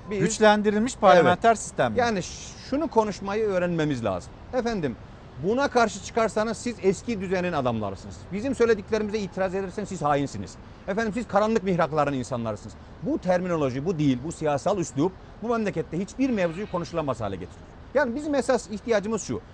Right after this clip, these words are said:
Speaker 1: Cumhurbaşkanlığı hükümet sistemini kötü olsun diye getirmediler tabii ki. İyi olsun diye getirdiler. Ama kötü oldu. Şimdi kötü olmuşsa bu kötü olanlarını düzeltmek için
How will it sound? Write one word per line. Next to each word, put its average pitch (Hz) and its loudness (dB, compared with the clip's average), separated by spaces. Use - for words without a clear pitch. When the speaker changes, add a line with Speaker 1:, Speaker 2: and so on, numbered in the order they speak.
Speaker 1:
Cumhurbaşkanlığı 226 0
hükümet 202 -6
sistemini 185 -6
kötü 185 -2
olsun 208 0
diye 185 -2
getirmediler 156 -2
tabii 92 -8
ki. 90 -18
İyi 262 4
olsun 196 8
diye 151 2
getirdiler. 90 -4
Ama 156 0
kötü 156 -2
oldu. 107 0
Şimdi 233 0
kötü 175 0
olmuşsa 254 2
bu 220 -8
kötü 190 -2
olanlarını 175 0
düzeltmek 208 -4
için 127 -8